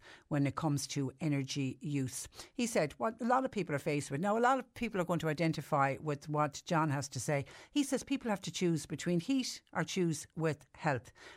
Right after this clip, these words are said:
They either have to light fires and go on to pollute the local air, or else if they go with putting on the central heating using oil or gas, he said they're going to end up with huge bills. He said burning fires at home will be a huge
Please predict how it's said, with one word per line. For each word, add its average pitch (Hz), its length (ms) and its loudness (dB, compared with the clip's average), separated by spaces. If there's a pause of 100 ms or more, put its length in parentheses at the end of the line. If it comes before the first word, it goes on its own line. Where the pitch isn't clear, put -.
(120)
They 170 120 4
either 165 260 4
have - 260 -2
to 165 100 -2
light 202 320 4
fires 147 640 0 (360)
and 190 140 4
go 175 120 4
on 208 140 6
to - 100 -10
pollute 170 280 0
the 156 80 0
local 147 400 0 (120)
air, 139 340 2 (140)
or 196 200 6
else 135 320 -4 (340)
if 170 180 0
they 175 140 2
go 175 200 4
with 160 360 0 (420)
putting 185 200 4
on 160 120 6
the 139 60 0
central 160 320 0
heating 156 480 0
using 156 320 0
oil 156 300 2 (140)
or 143 100 0
gas, 156 400 0 (200)
he 226 80 -2
said 202 140 0
they're 202 80 0
going 208 120 2
to 180 100 2
end 165 120 4
up 156 120 0
with 165 140 -2
huge 156 560 -2
bills. 202 400 2 (340)
He 208 100 -2
said 180 220 0
burning 240 320 2
fires 175 460 0
at 147 80 -2
home 151 340 2 (320)
will 175 160 2
be 170 260 2
a 180 100 -2
huge 226 680 -2